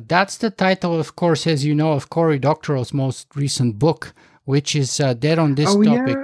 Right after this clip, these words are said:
Speaker 2: yeah.
Speaker 1: Uh, and it's, uh, it's,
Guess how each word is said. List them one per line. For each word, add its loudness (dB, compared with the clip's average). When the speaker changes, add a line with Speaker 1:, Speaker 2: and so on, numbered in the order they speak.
Speaker 2:
yeah. -6
Speaker 1:
Uh, 0
and 2
it's, -2
uh, 0
it's, -6